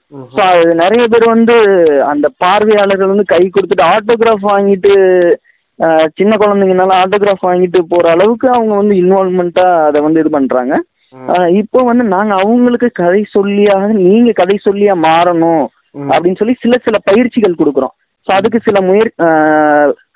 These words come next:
Speaker 2: இது இருக்கு, மாடியூல்ஸ் இருக்கு. உதாரணத்துக்கு பாத்தீங்கன்னா, ஒரு பொருளை கொடுத்து கொண்டு அதை நீங்க கேரக்டரா மாத்தணும்
Speaker 1: ம்.
Speaker 2: அப்படிங்கிறது, அல்லது ஒரு பொருளை வந்து வேற ஒரு பொருளாக நீங்க மாத்தி அதை வந்து ஒரு, ஒரு லைன்ல ஒரு நிமிஷம் கதை சொல்லணும்,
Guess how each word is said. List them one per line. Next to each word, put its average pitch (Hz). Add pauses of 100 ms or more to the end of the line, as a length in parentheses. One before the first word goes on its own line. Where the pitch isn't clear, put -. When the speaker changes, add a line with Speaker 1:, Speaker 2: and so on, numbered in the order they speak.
Speaker 2:
இது 185
இருக்கு, 165
மாடியூல்ஸ் 180
இருக்கு. 143
உதாரணத்துக்கு 196
பாத்தீங்கன்னா, 196 (380)
ஒரு 185
பொருளை 254
கொடுத்து 196
கொண்டு 196
அதை 185
நீங்க 233 (140)
கேரக்டரா 190
மாத்தணும் 143 (960)
Speaker 1:
ம். 131
Speaker 2:
அப்படிங்கிறது, 160
அல்லது 202
ஒரு 208
பொருளை 214
வந்து 208
வேற 214
ஒரு 233
பொருளாக 202
நீங்க 180
மாத்தி 196
அதை 170
வந்து 196
ஒரு, 175
ஒரு 170
லைன்ல 165
ஒரு 165
நிமிஷம் 165
கதை 147
சொல்லணும், 139